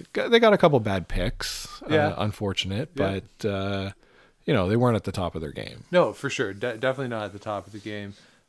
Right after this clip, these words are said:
Speaker 2: Uh, Ryan Fry, like, hogged one at one point, uh,
Speaker 1: Yeah.
Speaker 2: but again, they, they, they thought that was a pick.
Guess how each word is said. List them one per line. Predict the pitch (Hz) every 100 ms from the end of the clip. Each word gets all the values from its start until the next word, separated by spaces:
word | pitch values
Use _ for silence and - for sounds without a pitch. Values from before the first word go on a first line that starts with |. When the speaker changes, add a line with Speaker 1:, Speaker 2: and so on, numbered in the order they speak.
| -
Speaker 2:
Uh, | 101 95 92
Ryan | 110 127
Fry, | 110 117 101
like, | 85 -
hogged | - 98 123
one | 107 117 120
at | 107 107
one | 117 110
point, | - 110 104 101 -
uh, | 98
Speaker 1:
Yeah. |
Speaker 2:
but | 101
again, | 110 104
they, | 104 101
they, | 98 104
they | - 101
thought | 120 107
that | 104 101
was | 95
a |
pick. | - 113 98 -